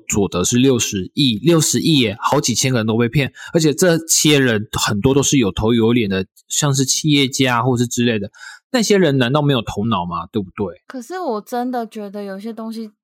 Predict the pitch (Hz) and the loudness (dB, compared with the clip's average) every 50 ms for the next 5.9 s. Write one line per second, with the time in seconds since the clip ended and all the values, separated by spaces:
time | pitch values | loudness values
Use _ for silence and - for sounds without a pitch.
0 | _ _ _ - 240 226 220 220 214 180 190 185 165 156 160 - - - - - | _ _ _ -12 -8 -6 -6 -8 -8 -10 -12 -14 -14 -14 -16 -16 -16 -16 -16 -16
1 | 175 170 160 _ - 226 202 180 185 208 220 208 - 262 240 226 220 214 240 233 | -18 -20 -20 _ -8 -8 -8 -8 -8 -12 -14 -12 -12 -12 -10 -10 -10 -12 -14 -20
2 | _ _ _ _ _ _ _ _ - 277 233 233 175 151 156 190 202 202 196 180 | _ _ _ _ _ _ _ _ -8 -6 -4 -4 -4 -4 -4 -6 -6 -6 -6 -6
3 | 180 190 185 - - 170 165 160 156 156 151 - 202 196 _ _ _ 233 214 - | -6 -8 -12 -14 -14 -14 -12 -12 -14 -14 -16 -18 -18 -20 _ _ _ -16 -12 -10
4 | 196 185 190 196 208 196 208 202 175 151 151 170 175 175 165 156 170 175 170 175 | -10 -10 -8 -8 -8 -8 -8 -10 -12 -12 -8 -6 -6 -6 -6 -8 -10 -12 -10 -6
5 | - 170 143 160 156 190 160 - - 165 - - 165 175 - - 240 | -6 -6 -6 -6 -8 -12 -14 -12 -16 -18 -18 -18 -18 -20 -20 -20 -20